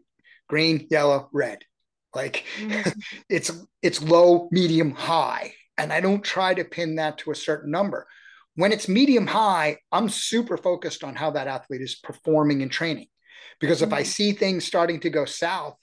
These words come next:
Speaker 1: I want to immediately implement some rest so we can drop that A T L number down, because not only will that then improve their ability to train, it will actually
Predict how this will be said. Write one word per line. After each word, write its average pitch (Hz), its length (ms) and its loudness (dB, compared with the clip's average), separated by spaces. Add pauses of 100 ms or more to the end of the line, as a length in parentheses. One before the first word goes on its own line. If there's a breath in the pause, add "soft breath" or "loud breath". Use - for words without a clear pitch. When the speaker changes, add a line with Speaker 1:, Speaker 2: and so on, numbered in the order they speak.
(160)
Speaker 1:
I 156 80 -2
want 175 240 0
to 180 140 -4
immediately 165 580 -4
implement 170 640 -4
some 135 360 -6
rest 123 680 -2 (240 loud breath)
so 170 200 -2
we 151 160 2
can 147 240 -6
drop 139 500 -4
that 139 360 -4
A 139 160 -8
T 135 280 -8
L 131 180 -2
number 147 400 0
down, 127 720 -4 (540 loud breath)
because 151 440 2 (120)
not 143 340 0
only 185 320 2
will 156 200 2
that 151 340 -2 (180)
then 143 560 -4 (240)
improve 156 460 -4
their 156 180 4
ability 143 520 -2
to - 200 -14
train, 180 720 -4 (840)
it 147 40 -8
will 135 320 -6
actually 196 680 -2